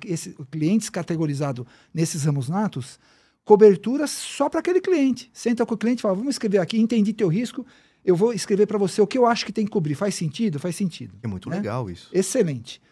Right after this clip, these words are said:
Speaker 1: E a seis dois um, que aí sim é, é, é aquele produto de prateleira, mais pra massificado,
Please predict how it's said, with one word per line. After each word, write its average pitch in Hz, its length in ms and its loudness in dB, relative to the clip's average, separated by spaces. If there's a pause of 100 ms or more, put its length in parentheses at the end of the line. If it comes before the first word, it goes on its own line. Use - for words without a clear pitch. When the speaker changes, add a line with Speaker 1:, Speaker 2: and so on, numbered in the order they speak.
(320)
Speaker 1:
E 285 140 2
a 302 80 2
seis 226 240 4
dois 175 260 4
um, 214 240 2 (440)
que 220 280 2
aí 208 220 4
sim 240 460 0 (100)
é, 156 1300 2
é, 156 40 -2
é 156 40 -2
aquele 175 240 0
produto 175 380 0
de 180 100 0
prateleira, 180 840 2
mais 196 300 -2
pra 196 160 -6
massificado, 160 800 -8